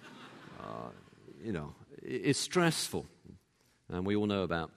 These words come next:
stress these days. At the end, I did well,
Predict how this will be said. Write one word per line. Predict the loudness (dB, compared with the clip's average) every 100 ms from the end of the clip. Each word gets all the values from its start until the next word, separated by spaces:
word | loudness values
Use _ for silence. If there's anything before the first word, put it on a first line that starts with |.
| _
stress | -16 0 2 2 0 -4
these | -4 -4
days. | -2 -2 -4 -20 _ _ _ _ _ _ _ _ -20 -20 -20 -10 0
At | 8
the | 12
end, | 12 12 8 0 -12 -20 _ _ _ 6
I | 8
did | 12 10 10
well, | 8 2 4 2